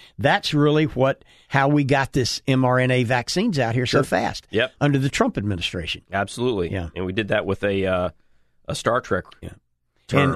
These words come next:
Speaker 1: And, yeah, and what was it in nine months, ten months?
Speaker 2: Yeah, like
Speaker 1: And,
Speaker 2: nine, nine
Speaker 1: and
Speaker 2: months,
Speaker 1: normally
Speaker 2: right.
Speaker 1: it's a five-year process.
Speaker 2: Right, right. And it,
Speaker 1: Yeah.
Speaker 2: and that, and that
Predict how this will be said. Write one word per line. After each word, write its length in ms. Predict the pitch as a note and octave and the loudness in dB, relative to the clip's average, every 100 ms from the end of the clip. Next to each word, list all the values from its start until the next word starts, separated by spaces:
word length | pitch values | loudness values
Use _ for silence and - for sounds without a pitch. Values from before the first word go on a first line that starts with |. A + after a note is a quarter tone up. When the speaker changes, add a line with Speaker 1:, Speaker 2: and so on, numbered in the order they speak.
| E2 | -4
Speaker 1:
And, 80 | - _ | -14 _
yeah, 160 | C#3+ D3 | 0 2
and 340 | - D3 D3 | 2 0 0
what 200 | D3+ F3 | 2 2
was 180 | D#3 B2 | 2 2
it 120 | D3+ | 2
in 240 | C#3 B2 B2+ | 2 0 0
nine 300 | C3+ D#3+ E3 | 2 4 4
months, 340 | D#3+ F3 - - | 4 2 -2 -2
ten 260 | E3+ D#3+ | 0 2
months? 420 | E3 F3+ - - - _ _ _ | 2 0 -4 -10 -12 _ _ _
Speaker 2:
Yeah, 160 | A#2 - _ - | -4 -4 _ -4
like 120 | - | 0
Speaker 1:
And, 140 | C3+ | 2
Speaker 2:
nine, 100 | G#2+ | 2
nine 120 | E2+ C#3+ | 2 4
Speaker 1:
and 80 | D3 | 4
Speaker 2:
months, 140 | D#3+ | 4
Speaker 1:
normally 380 | F#3 F3 E3+ E3 | 4 4 4 2
Speaker 2:
right. 140 | G2+ - - | 0 -6 -6
Speaker 1:
it's 220 | - - | -2 0
a 60 | D3+ | 0
five-year 520 | - D3 D3 D3+ D3+ | 2 2 2 2 2
process. 460 | - C#3+ C#3 D3 | 2 0 0 0
Speaker 2:
Right, 180 | C3 A2 - _ _ | 0 0 -6 _ _
right. 220 | G#2+ A#2 - | -2 -2 -2
And 140 | A2+ | 0
it, 60 | A2 | 2
Speaker 1:
Yeah. 80 | G#2+ | 2
Speaker 2:
and 120 | A2+ | 2
that, 220 | C#3 - _ _ - | 0 -4 _ _ -4
and 200 | A2 B2 | 0 0
that 320 | C#3+ D3+ | 0 -4